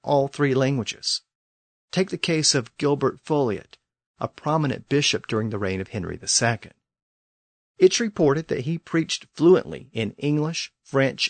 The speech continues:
and Latin. This report comes from Walter Map, who was active in Henry's court and wrote an account of various people and events associated with the court. Also during Henry's reign,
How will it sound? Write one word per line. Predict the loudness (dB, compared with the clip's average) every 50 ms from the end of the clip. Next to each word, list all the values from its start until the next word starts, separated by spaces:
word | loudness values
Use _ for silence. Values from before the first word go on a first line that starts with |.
| -6 _ -6
and | -4 -4 -2 -4 -2
Latin. | 0 0 0 0 -2 -4 -10 -20 _ _ _ _ _ _ _ _ _ _ _ _ _ _ _ _ _ 2
This | 2 2 2 2
report | -4 -4 0 0 2 2 0 -2
comes | -4 -4 -2 -2 -4 -4
from | -4 -4 -4 -4
Walter | -2 -2 -2 -2 -2 -4 -6 -8
Map, | -6 -4 -4 -2 -4 -4 -6 -12 _ _ _ -4
who | -2 -2
was | 0 0 0 -2 -2 -4 -2
active | -2 -2 -2 -2 -4 -4 -4 -4
in | -4
Henry's | -4 -4 -4 -4 -4 -6 -6 -8
court | -8 -6 -4 -2 0 0 -2 -2 _ -8
and | -8 -8 -6 -6 -6 -4
wrote | -2 -2 -2 -2 -4
an | -6 -6
account | -6 -8 -12 -10 -6 -2 -2 -2 -2 -4
of | -6 -6
various | -4 -2 -2 -2 -2 -4 -6
people | -6 -6 -6 -6 -6 -6 -6 -8 -8
and | -10 -12 -12 -12
events | -8 -4 -2 -2 -2 -2 -4 -4
associated | 0 0 2 2 2 2 0 0 -2 -2 -4 -4 -6 -6 -8
with | -6 -6 -6
the | -6
court. | -8 -8 -8 -8 -8 -8 -12 _ _ _ _ _ _ _ _ _ _ _ _ _ _ _ _ _ _ _ _ _ _ _ _ _ _ _
Also | -6 -2 2 4 4 4 2 0
during | 0 2 2 2 2
Henry's | 2 0 0 0 0 -2 -2 0
reign, | 2 2 2 2 2 0 -4 -6